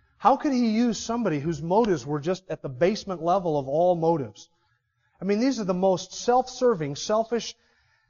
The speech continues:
am-, selfishly ambitious people that you can imagine. They want to cause the Apostle Paul harm. I can't even imagine that mindset, can you?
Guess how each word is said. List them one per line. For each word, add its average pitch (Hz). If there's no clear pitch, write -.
am-, 208
selfishly 247
ambitious 190
people 220
that 151
you 196
can 175
imagine. 160
They 175
want 202
to 247
cause 196
the 165
Apostle 214
Paul 202
harm. 202
I 220
can't 269
even 196
imagine 180
that 135
mindset, 170
can 139
you? 196